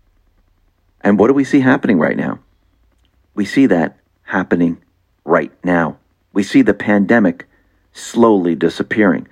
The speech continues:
No, they're not gonna snap their fingers and say the pandemic is over. It would look suspicious. So you make up stories about double masks, triple masks. You say that we're distributing the vaccine. You make everyone feel that,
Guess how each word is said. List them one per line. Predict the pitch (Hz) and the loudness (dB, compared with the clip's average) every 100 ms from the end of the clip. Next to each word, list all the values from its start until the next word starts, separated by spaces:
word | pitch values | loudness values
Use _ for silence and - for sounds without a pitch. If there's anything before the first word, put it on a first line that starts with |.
| _ | _
No, | - 101 117 | -2 2 2
they're | 120 | 2
not | 110 107 | 0 0
gonna | 107 110 | -2 -6
snap | - 101 - | -2 -4 0
their | 110 | -2
fingers | - 95 92 92 | 0 -2 -2 -4
and | 92 | -2
say | 92 | -2
the | |
pandemic | 98 98 87 87 85 | -2 -2 -2 -2 -2
is | - | -2
over. | 82 80 85 - - | -2 0 -4 -6 -2
It | - 175 | 0 0
would | 101 | -2
look | 80 - | -4 -4
suspicious. | - 131 - 196 - 92 - _ _ _ _ _ _ _ _ | -6 -6 0 0 0 -6 -8 _ _ _ _ _ _ _ _
So | - 180 | 0 2
you | 170 | 2
make | 151 123 127 | 2 0 0
up | 127 | -4
stories | - 98 90 98 98 | -2 -2 2 0 0
about | 101 101 98 | 0 0 0
double | 98 85 95 | -4 0 0
masks, | 95 101 101 - | 2 0 -2 -2
triple | - - | -6 -4
masks. | 92 92 95 98 - - _ _ _ _ _ _ _ | -4 -2 -2 -2 -8 -20 _ _ _ _ _ _ _
You | - | -6
say | 107 117 107 | 0 2 4
that | 120 | 2
we're | 127 110 107 - _ _ | 2 0 0 -6 _ _
distributing | - 143 - 113 120 113 | -4 -2 0 0 0 2
the | 110 | 2
vaccine. | 113 104 107 - 104 95 95 98 98 _ _ _ _ _ _ _ _ _ | 2 0 -2 -4 -2 0 0 -2 -4 _ _ _ _ _ _ _ _ _
You | - | 0
make | 117 131 | 2 2
everyone | 135 123 127 117 | 2 0 0 -2
feel | 110 120 117 | 0 2 4
that, | 110 104 - | 4 0 -2